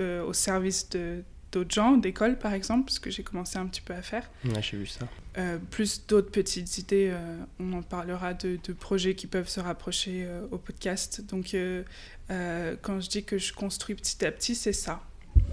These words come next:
Speaker 2: Du coup, toi, ta pratique, euh, et ton style, du coup, maintenant, c'est plus finalement de découvrir la pratique des autres,
Speaker 1: Ouais,
Speaker 2: ou
Speaker 1: un petit peu, ouais.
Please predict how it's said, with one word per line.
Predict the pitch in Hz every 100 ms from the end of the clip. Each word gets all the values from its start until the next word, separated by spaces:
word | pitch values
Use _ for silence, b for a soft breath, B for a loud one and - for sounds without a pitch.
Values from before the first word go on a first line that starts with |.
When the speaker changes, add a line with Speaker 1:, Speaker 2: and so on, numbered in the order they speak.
| - 131
Speaker 2:
Du | 123
coup, | 117 165 180
toi, | 175 - 143 151 156
ta | 156 120
pratique, | - 131 127 - 143 135
euh, | 123 113 110 107 107 107 107 107 110 110
et | 107
ton | - 107
style, | - - 139 139
du | 131
coup, | 107 139
maintenant, | 135 117 120 147
c'est | - 123
plus | 101 - 135 135 -
finalement | 127 120 113 117 - 113
de | 110 117 123 123
découvrir | 107 123 - 120 110
la | 131 120
pratique | 127 131 127
des | 110 107
autres, | 131 B B B -
Speaker 1:
Ouais, | 220 262
Speaker 2:
ou | - 220 - -
Speaker 1:
un | 220
petit | - 214
peu, | 247
ouais. | 262 202